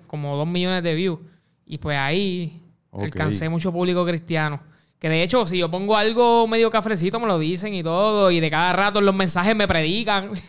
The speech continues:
Speaker 1: <laughs>
Speaker 2: ¿Tú sabes lo que yo creo? Que ahora yo pensando así como el, el del tope de mi mente, que cuando uno hace videos en jangueo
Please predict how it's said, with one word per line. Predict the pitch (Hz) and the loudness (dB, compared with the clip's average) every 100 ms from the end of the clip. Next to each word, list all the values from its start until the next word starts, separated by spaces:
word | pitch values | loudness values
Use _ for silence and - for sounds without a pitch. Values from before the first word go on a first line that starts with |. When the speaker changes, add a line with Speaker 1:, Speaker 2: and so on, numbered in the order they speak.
| - _ | -20 _
Speaker 1:
<laughs> | - _ - - | -20 _ -20 -4
Speaker 2:
¿Tú | - | 2
sabes | 160 220 | 4 6
lo | 247 | 6
que | 226 | 6
yo | 226 | 6
creo? | 226 208 | 6 6
Que | 135 117 | 6 4
ahora | 117 127 143 | 4 6 6
yo | 143 | 4
pensando | 139 143 135 | 4 2 2
así | 113 123 | 2 4
como | 127 | 4
el, | 107 - | 2 0
el | 117 | -2
del | 107 101 | 2 2
tope | 123 113 | 2 4
de | 127 131 | 6 6
mi | 131 | 6
mente, | 131 110 110 95 - - _ - | 4 2 0 -2 -10 -20 _ -4
que | 120 120 120 - - _ - | 0 2 0 -4 -18 _ -2
cuando | 123 123 127 | 0 2 4
uno | 151 | 4
hace | 175 | 4
videos | 170 170 165 | 6 6 6
en | 170 | 4
jangueo | 165 165 165 170 143 131 | 2 0 2 2 2 0